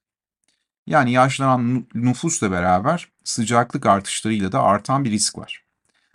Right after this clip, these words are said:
Araştırmacılar küresel ısınmanın felaket boyutuna ulaşıp üç santigrat derece veya dört santigrat derece seviyesine çıkması durumunda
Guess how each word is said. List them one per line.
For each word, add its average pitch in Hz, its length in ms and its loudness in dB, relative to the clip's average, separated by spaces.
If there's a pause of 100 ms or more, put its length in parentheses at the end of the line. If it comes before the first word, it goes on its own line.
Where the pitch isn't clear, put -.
Araştırmacılar 156 840 0
küresel 147 360 0
ısınmanın 139 460 -2
felaket 127 600 -2
boyutuna 104 360 -2
ulaşıp - 500 -6 (220)
üç 117 200 -8
santigrat 104 680 -2
derece 85 320 -6
veya 87 240 -6
dört 120 220 -6
santigrat 98 560 -6
derece 87 160 -6
seviyesine 98 800 -4
çıkması 104 460 -6
durumunda 90 540 -6